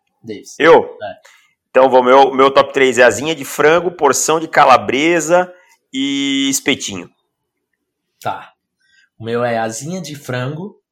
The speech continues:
Speaker 1: mandioca frita e amendoim japonês.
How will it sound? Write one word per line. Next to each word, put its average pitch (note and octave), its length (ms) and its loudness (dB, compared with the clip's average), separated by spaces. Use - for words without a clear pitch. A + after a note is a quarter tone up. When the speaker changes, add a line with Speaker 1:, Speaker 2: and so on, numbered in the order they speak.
Speaker 1:
mandioca C#3 640 -6
frita D#3+ 680 -12
e C#3 360 -8
amendoim D3 400 -8
japonês. A#2 720 -12